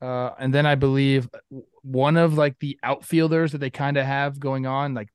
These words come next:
a, a Tyler O'Neill probably makes sense for them to trade after they've had such a strange, uh, relationship with him this year. So th-, just those four guys, which seem pretty, like, obvious to me that they,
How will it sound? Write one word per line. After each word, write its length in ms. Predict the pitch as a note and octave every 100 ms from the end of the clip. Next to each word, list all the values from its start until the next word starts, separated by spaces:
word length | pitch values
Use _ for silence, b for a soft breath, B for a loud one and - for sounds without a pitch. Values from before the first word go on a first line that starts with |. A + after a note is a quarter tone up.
| -
a, 100 | A2+
a 100 | G#2+
Tyler 440 | G#2+ A#2 B2+ C3+ B2+
O'Neill 360 | A#2 A#2+ C3
probably 380 | B2+ B2 A#2+ B2+
makes 240 | B2 A#2 -
sense 220 | B2 -
for 120 | C3+
them 160 | B2+ B2+
to 80 | A#2+
trade 420 | - B2+ B2+ B2+ B B B
after 260 | A#2+ A#2+ B2
they've 140 | A#2
had 380 | G#2+ A#2 A#2 A#2
such 240 | A#2+ A#2
a 240 | A2+ G#2 G#2
strange, 720 | - - B2 B2 A#2+ A2+ A#2 -
uh, 260 | G#2+ G2 G2 - _ _ _ _ _ B2
relationship 640 | A2+ B2 - D#3 - D3+
with 100 | D3+
him 220 | D#3+ D#3
this 240 | D#3+ D3+ E3+
year. 320 | E3+ F3+ E3+ b b
So 140 | D#3+
th-, 320 | B2 C#3 E3
just 240 | D3 F#3 C3+
those 340 | D#3 F#3 E3
four 280 | - E3+ D3+
guys, 280 | C3+ E3 C#3
which 140 | B2
seem 140 | D3
pretty, 320 | - E3 D#3 C3
like, 200 | A2+ -
obvious 460 | A2+ B2 C#3 D#3 -
to 120 | D3
me 120 | D#3
that 80 | D3
they, 220 | A#2+ A2+